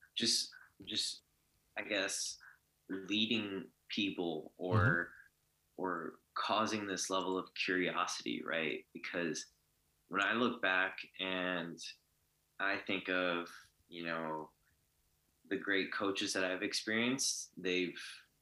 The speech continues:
Speaker 1: sparked curiosity, right? They've, they've kind of shared enough, uh, enough that I could handle <laughs>
Speaker 2: Mm-hmm. Yeah.
Speaker 1: where I was like, "Oh,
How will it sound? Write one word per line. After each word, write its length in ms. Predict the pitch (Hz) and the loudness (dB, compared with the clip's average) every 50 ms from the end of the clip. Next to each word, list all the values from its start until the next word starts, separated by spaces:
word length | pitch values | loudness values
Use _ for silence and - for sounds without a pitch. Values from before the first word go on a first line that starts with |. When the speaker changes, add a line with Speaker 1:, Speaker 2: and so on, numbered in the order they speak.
| _ _ _ _ _ - | _ _ _ _ _ -6
Speaker 1:
sparked 520 | - - - - - 98 87 87 85 - - - - | -4 -4 -2 0 2 2 2 0 -2 -6 -8 -4 0
curiosity, 800 | - 98 92 87 80 - - 85 - - - - - - - - _ _ _ _ - | 2 4 4 4 4 2 2 0 0 -2 -6 -6 -6 -8 -8 -12 _ _ _ _ -2
right? 160 | - 82 80 - - | -2 0 0 0 0
They've, 280 | - 87 87 - - - - _ - - - - _ _ _ _ _ _ - | 2 2 2 0 -2 -6 -18 _ -20 -20 -20 -20 _ _ _ _ _ _ 2
they've 220 | 104 107 110 110 - - | 4 4 4 4 0 0
kind 180 | - 104 98 | 0 2 2
of 140 | 95 95 90 - - - - _ _ _ _ _ _ _ _ _ _ _ _ _ _ _ _ _ _ _ _ _ _ | 2 0 0 -2 -8 -16 -18 _ _ _ _ _ _ _ _ _ _ _ _ _ _ _ _ _ _ _ _ _ _
shared 380 | - - - 117 107 113 110 113 | 0 2 4 4 4 4 4 4
enough, 640 | 101 95 92 90 92 95 110 127 - - - - _ _ _ _ _ _ _ _ _ _ _ _ _ _ _ _ _ _ _ - | 2 2 4 4 4 4 4 2 -2 -4 -8 -10 _ _ _ _ _ _ _ _ _ _ _ _ _ _ _ _ _ _ _ -2
uh, 240 | 82 82 67 50 - - - - _ _ _ _ _ _ _ _ - | 0 2 2 0 -2 -4 -10 -18 _ _ _ _ _ _ _ _ -2
enough 520 | 98 98 98 95 98 104 110 - - - - _ - | 0 0 2 4 4 4 2 0 -4 -10 -14 _ -2
that 140 | - 92 - - | 0 0 0 2
I 100 | 92 95 | 0 0
could 160 | - - - - | 0 -2 -6 -4
handle 420 | - 92 92 95 104 113 127 - - | 0 0 2 2 4 2 2 4 2
<laughs> 60 | - | 4
Speaker 2:
Mm-hmm. 300 | - - 113 98 107 151 - - - - - | 6 8 8 10 8 8 6 4 0 0 2
Yeah. 120 | - 226 262 - - | 4 2 2 2 -2
Speaker 1:
where 580 | - 110 113 107 101 98 92 90 80 71 - - _ _ _ - | 2 4 6 6 6 6 6 4 2 0 -2 -6 _ _ _ 2
I 140 | 101 104 104 | 2 4 4
was 520 | 101 101 98 95 95 - - - - - - _ _ _ _ _ - | 4 2 2 2 2 2 0 -2 -2 -6 -10 _ _ _ _ _ -8
like, 160 | 95 95 87 - - - - - - | -6 -6 -6 -6 -8 -12 -8 -4 0
"Oh, 340 | 143 160 151 123 - - | 2 2 2 0 -2 -6